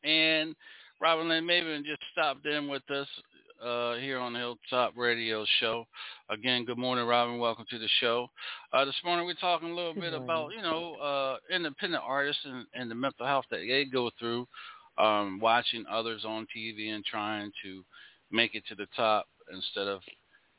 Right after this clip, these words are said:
Speaker 1: you know, taking their time and, and walking the walk and, uh, and understanding the process of how, what it takes to get there and what they go through as far as attitudes and, you know, and,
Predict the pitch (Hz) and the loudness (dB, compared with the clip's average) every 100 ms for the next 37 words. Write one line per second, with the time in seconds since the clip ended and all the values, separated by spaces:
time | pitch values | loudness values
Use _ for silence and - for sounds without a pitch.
0 | - 110 107 - 113 101 104 104 - 113 | -2 0 0 2 0 0 -2 -2 0 2
1 | 107 107 104 98 95 87 _ _ - - | 4 4 0 -2 -4 -8 _ _ -20 -14
2 | - 98 98 92 104 110 107 101 92 95 | -2 0 0 2 4 4 2 -4 -4 2
3 | 107 98 - _ _ _ _ _ - 104 | 2 2 -4 _ _ _ _ _ 0 2
4 | 101 98 92 98 92 90 90 - - - | 2 -2 -2 2 2 2 -2 -6 -20 -20
5 | - - - 98 98 - 101 123 110 - | -20 -20 -6 -4 -4 0 2 2 2 0
6 | - 120 120 117 113 101 - 113 113 - | -2 -6 -6 -8 -12 -16 -8 -4 -4 -6
7 | 117 - 95 73 - 101 - 113 117 104 | -12 -12 -14 -14 -10 -10 -10 -10 -10 -10
8 | - 127 113 - - 82 120 139 - 104 | -8 -8 -8 -10 -14 -4 -2 -2 -2 0
9 | 92 85 95 _ _ _ _ _ _ _ | 0 -2 -10 _ _ _ _ _ _ _
10 | _ 113 113 120 110 120 113 117 104 - | _ -4 -2 -2 0 0 0 -2 -4 -8
11 | - 110 107 - 110 104 95 - 80 87 | -8 -6 -6 -4 0 0 -2 0 2 4
12 | 92 92 - 101 95 98 98 101 90 73 | 2 -2 -6 -6 -6 -6 -6 -8 -10 -10
13 | 76 76 - - - - 98 107 95 95 | -10 -14 -16 -14 -16 -6 0 2 2 2
14 | 92 78 69 | 0 -2 -4